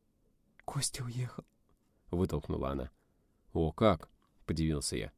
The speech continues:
"Неожиданно. И куда?" "Не знаю", вздохнула девушка. "Вчера я ему не дозвонилась, а сегодня Ирка позвонила.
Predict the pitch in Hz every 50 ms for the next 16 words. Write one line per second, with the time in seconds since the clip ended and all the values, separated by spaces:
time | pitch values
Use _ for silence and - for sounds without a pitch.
0 | _ _ - - 90 87 92 104 104 92 98 95 82 87 92 95 90 82 - _
1 | _ _ _ _ _ _ _ - 101 101 - - 104 90 87 82 85 87 - -
2 | _ _ _ _ _ _ _ _ _ _ _ _ _ _ - - - 120 - -
3 | 135 127 127 127 120 113 104 - - - _ _ _ _ _ _ 95 85 78 80
4 | - - 82 80 78 76 78 80 73 69 - - - - - _ _ _ _ _
5 | _ - _ _ - - - - 160 147 147 143 143 143 139 139 143 143 143 131
6 | 131 117 113 123 127 131 143 151 139 120 - - - - - 131 139 135 127 131
7 | - - - - - _ _ _ _ _ _ _ _ _ - 156 156 - - 165
8 | - 143 120 127 127 123 123 127 120 113 98